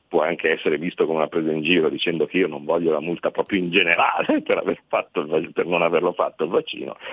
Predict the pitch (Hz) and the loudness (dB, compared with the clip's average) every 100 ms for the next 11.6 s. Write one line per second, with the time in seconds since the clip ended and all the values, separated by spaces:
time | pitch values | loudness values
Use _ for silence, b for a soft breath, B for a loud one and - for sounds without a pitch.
0 | B B B 98 - 107 113 120 101 - | B B B -2 0 2 2 2 2 0
1 | 107 92 - 117 101 101 - - 117 90 | 0 0 0 0 2 2 0 -2 0 2
2 | 85 90 78 - 80 85 73 78 76 73 | 2 0 -2 -4 -2 0 0 0 -2 -2
3 | 71 69 - 71 67 57 71 69 - 71 | -2 -2 0 0 0 -2 -2 -2 -2 0
4 | 98 - 58 - B B B - 90 85 | -2 0 -4 -4 B B B 0 2 4
5 | 80 76 71 82 80 78 - 73 - 78 | 4 2 2 0 0 0 0 -4 -2 0
6 | 80 73 - 64 73 - 76 76 - - | 0 0 -2 0 0 0 0 0 0 -2
7 | 76 78 65 76 71 71 69 69 67 76 | 0 0 2 2 4 2 2 2 0 -2
8 | 73 71 67 67 73 - 76 98 80 67 | 2 2 2 0 -4 -2 -2 0 0 -2
9 | 78 87 92 87 85 80 76 78 - 71 | -6 0 -2 -2 -4 0 2 2 0 -4
10 | - 69 69 69 - 60 62 65 - - | -2 -4 -4 -6 -4 -2 0 -2 -2 -2
11 | 78 73 73 71 65 | -2 2 0 2 -2